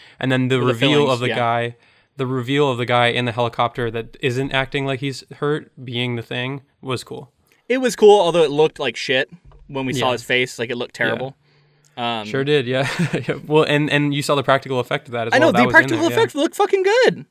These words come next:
Speaker 1: Yeah, it looked
Speaker 2: But
Speaker 1: great.
Speaker 2: the, the, the additional layer of C G that they slapped onto that made it look bad, which, oh my God.
Speaker 1: It just
Speaker 2: So
Speaker 1: sucks. I think,
Speaker 2: frustrating.
Speaker 1: I think th-, basically they were like, "Let's C G this, C G this, C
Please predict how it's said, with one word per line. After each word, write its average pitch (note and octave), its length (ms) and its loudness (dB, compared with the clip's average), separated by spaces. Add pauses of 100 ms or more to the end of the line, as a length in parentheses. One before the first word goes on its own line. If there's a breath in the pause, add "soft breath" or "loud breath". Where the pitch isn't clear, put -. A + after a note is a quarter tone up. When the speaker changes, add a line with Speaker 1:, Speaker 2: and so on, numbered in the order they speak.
(140)
Speaker 1:
Yeah, B2 180 -4
it A#2+ 40 -6
looked A#2+ 100 -6
Speaker 2:
But G#3+ 160 2
Speaker 1:
great. G#3 240 6
Speaker 2:
the, G3+ 180 6
the, E3 80 -12
the E3+ 300 4
additional G#3 720 0
layer F3+ 360 4
of F#3 80 -4
C G3+ 180 -6
G A3 240 -6
that C3 140 -4
they C3 100 -2
slapped D3+ 420 -2
onto F#3 240 -4
that A#2+ 240 -2
made C3 200 -4
it D#3 60 -4
look D#3+ 180 -6
bad, B2 400 -2
which, C3 180 -14 (100)
oh C#3 200 -14
my F#2 100 -16
God. G2 360 -14
Speaker 1:
It B2+ 80 -14
just C3 180 -8
Speaker 2:
So C3+ 100 0
Speaker 1:
sucks. D3 140 -4
I D3 120 2
think, E3+ 200 -2
Speaker 2:
frustrating. - 80 -12
Speaker 1:
I D3+ 120 2
think E3+ 200 -4 (420 loud breath)
th-, C3 260 -16
basically D#3+ 440 0
they C#3+ 100 4
were C3+ 120 2
like, A#2+ 180 2
"Let's B2 180 -4
C C3 140 -2
G A#2 140 -2
this, B2+ 200 -2
C B2+ 140 -8
G A#2+ 120 -6
this, A#2+ 200 -6
C B2+ 60 -8